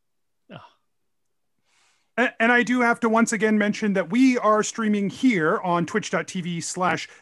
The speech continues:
Speaker 2: S R S B I Z underscore network, uh,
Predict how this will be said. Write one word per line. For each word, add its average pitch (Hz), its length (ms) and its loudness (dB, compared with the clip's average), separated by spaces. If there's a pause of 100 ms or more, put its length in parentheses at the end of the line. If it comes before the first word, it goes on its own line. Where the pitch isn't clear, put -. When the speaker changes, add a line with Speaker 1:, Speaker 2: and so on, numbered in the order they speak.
(120)
Speaker 2:
S 233 200 0
R 214 140 2
S 190 180 0
B 196 240 -2
I 190 140 0
Z 180 340 -6
underscore 214 560 -2
network, 185 540 -2 (320)
uh, 165 220 0